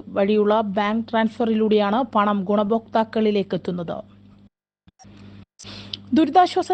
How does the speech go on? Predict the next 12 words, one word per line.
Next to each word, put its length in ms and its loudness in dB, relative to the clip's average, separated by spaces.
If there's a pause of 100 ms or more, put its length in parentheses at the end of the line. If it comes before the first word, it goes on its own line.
നിധിയുടെ 340 2 (160)
ഓൺലൈൻ 420 2
പോർട്ടലിന്റെ 560 2
സുഗമമായ 520 2
നടത്തിപ്പിനാണ് 600 0 (200)
പൂൾ 260 2
അക്കൗണ്ടുകൾ 420 0 (120)
സൃഷ്ടിച്ചത്. 500 -4 (380)
ധനകാര്യ 500 2
സെക്രട്ടറിയുടെ 420 0 (120)
അറിവും 300 0 (120)
സീലുമില്ലാതെ 680 2